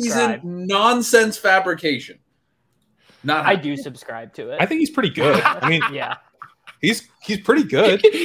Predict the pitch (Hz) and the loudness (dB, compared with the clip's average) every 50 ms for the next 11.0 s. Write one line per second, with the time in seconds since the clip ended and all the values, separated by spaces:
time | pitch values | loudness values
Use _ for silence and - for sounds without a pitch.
0 | 359 - - 453 427 - - 277 359 349 349 330 370 392 381 311 - 311 269 262 | -6 0 4 4 4 4 2 0 0 0 0 0 -2 -4 -6 -6 -2 0 2 2
1 | 277 285 262 262 262 - - 220 226 220 233 226 220 226 214 185 170 - 214 214 | 2 0 -4 -10 -12 -6 -4 -2 -2 -2 -4 -8 -6 -6 -8 -6 -4 0 2 4
2 | 226 254 240 - - 233 208 208 190 202 - - 202 202 214 214 202 214 - 240 | 4 4 2 -4 -6 -4 -4 -4 -4 -6 -8 -4 0 0 0 0 -2 -2 0 0
3 | 233 220 196 202 196 - 180 156 175 - - 196 202 208 208 208 - 202 220 202 | 2 2 0 -2 -6 -10 -12 -14 -12 -4 0 2 2 2 0 -2 -8 -10 -10 -10
4 | - - 170 175 170 - 170 151 - - 196 190 185 170 - 175 175 175 175 175 | -8 -6 -6 -6 -6 -8 -10 -8 -6 -4 -4 -4 -4 -6 -8 -6 -6 -4 -4 -6
5 | 175 160 160 160 151 147 151 165 170 170 180 170 - 196 - - - 160 151 147 | -6 -6 -6 -8 -8 -8 -6 -6 -8 -8 -8 -6 -6 -8 -6 -6 -8 -12 -10 -8
6 | 143 143 135 113 107 - _ _ _ _ _ _ _ _ - - 214 - - 277 | -8 -6 -6 -8 -10 -14 _ _ _ _ _ _ _ _ 0 0 2 2 2 0
7 | 202 - - 151 180 208 165 151 156 151 147 160 180 190 196 240 254 240 220 190 | -2 -2 0 2 4 6 6 4 4 2 0 2 4 4 4 4 2 2 0 0
8 | 185 247 220 190 160 180 190 - 143 131 - - 135 170 208 160 156 - - _ | 2 0 0 2 2 0 0 -2 -4 -8 -6 -4 0 0 0 0 -2 -4 -8 _
9 | _ _ _ - - - _ - - - - - - - 147 - - - 151 170 | _ _ _ -20 -20 -20 _ -8 -8 -8 -6 -6 -6 -4 -4 -4 -6 -8 -6 -6
10 | 180 - 139 143 135 127 123 127 113 107 - - - 139 143 135 117 107 104 - | -4 -4 -4 -4 -4 -4 -2 -2 -4 -4 -6 -10 -12 -12 -10 -10 -10 -12 -14 -16